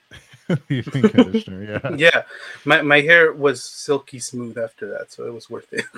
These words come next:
Speaker 2: <laughs>
Speaker 1: So when, when you were, when you were taking that shower, was all the or-, was all the, the water that was going down the drain orange? <laughs> Is it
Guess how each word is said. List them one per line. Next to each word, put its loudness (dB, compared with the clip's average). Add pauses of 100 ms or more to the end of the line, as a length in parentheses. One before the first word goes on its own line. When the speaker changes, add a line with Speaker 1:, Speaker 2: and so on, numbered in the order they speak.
(160)
Speaker 2:
<laughs> -2 (560)
Speaker 1:
So -6
when, -4
when -6
you -2
were, -2
when -10
you -8
were -6
taking -10
that -8
shower, -8
was -8
all -8
the -12 (100)
or-, -8
was -12
all -4
the, -8 (220)
the -6
water -4
that -14
was -16
going -8
down -4
the -8
drain -6
orange? -8
<laughs> -20
Is -16
it -10